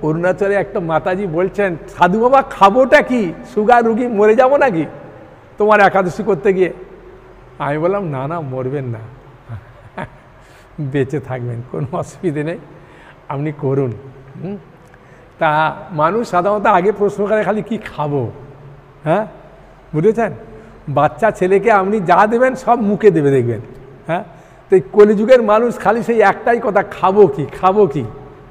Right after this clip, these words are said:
হ্যাঁ, তখন আমি বললাম যে, "আপনি খাবার কোনো অসুবিধে নেই, আর আট বছর থেকে আশি বছর বয়স পর্যন্ত একাদশী করতে পারেন।" হ্যাঁ, অনেকে বলেন যে, "আমার বয়স, ছেলের বয়স তিন বছর,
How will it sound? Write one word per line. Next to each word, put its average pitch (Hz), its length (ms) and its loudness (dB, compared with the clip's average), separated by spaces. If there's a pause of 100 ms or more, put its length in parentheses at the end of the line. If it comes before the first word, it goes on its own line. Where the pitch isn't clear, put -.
(120)
হ্যাঁ, 208 220 -2 (1000)
তখন 160 280 -6
আমি 175 140 -4
বললাম 160 420 -6
যে, 151 100 -4
"আপনি 139 260 -6 (140)
খাবার 147 240 -2
কোনো 160 200 -8
অসুবিধে 135 360 -8
নেই, 185 160 -6 (2250)
আর 131 400 2 (800)
আট 185 280 8
বছর 220 260 2
থেকে 247 280 0
আশি 226 260 0
বছর 180 320 0 (720)
বয়স 156 240 4
পর্যন্ত 151 380 0 (100)
একাদশী 143 460 -4
করতে 131 240 -8
পারেন।" 104 260 -4 (400)
হ্যাঁ, 196 180 -4 (540)
অনেকে 170 280 2
বলেন 160 300 2
যে, 156 60 -2
"আমার 156 200 0
বয়স, 147 340 2 (280)
ছেলের 151 240 0
বয়স 147 380 2 (140)
তিন 147 180 -2
বছর, 143 180 -2